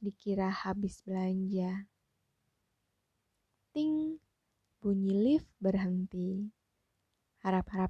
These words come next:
cemas, aku berdoa semoga majikanku tidak menelpon. Ketika aku masuk dan mengecek layar telepon rumah itu,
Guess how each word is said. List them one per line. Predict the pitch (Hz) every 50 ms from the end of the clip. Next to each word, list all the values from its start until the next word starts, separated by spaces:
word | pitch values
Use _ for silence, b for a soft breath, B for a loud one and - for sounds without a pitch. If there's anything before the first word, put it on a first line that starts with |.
| - -
cemas, | - 196 190 180 185 185 190 214 240 - - - _ _ _ _ _ _ -
aku | - - - - 190
berdoa | 190 196 196 208 202 202 - _ _ - - 220 226 247 269 277
semoga | - - 185 180 180 175 - 185 175
majikanku | 180 185 180 185 202 - - 190 185 185 190 208 - 202 196
tidak | - 190 190 - _ -
menelpon. | 190 190 190 190 185 185 185 - - - 190 190 190 190 190 202 208 - _ _ _ _ _ _ _ _ _ _ _ _ _ _ _ _ _ _ _ _ _ _
Ketika | - 190 - - - - - -
aku | - 185 - - 190
masuk | 185 190 190 190 196 202 - - 247 277 - _ _ _ _ _ _
dan | - 185 185 180
mengecek | 180 180 180 185 180 _ - - 196 196 _ _ _ -
layar | 185 185 185 180 - -
telepon | - 180 180 - - 185 180 185
rumah | 185 180 185 - -
itu, | - 214 - _ _ - - 180 185 202 240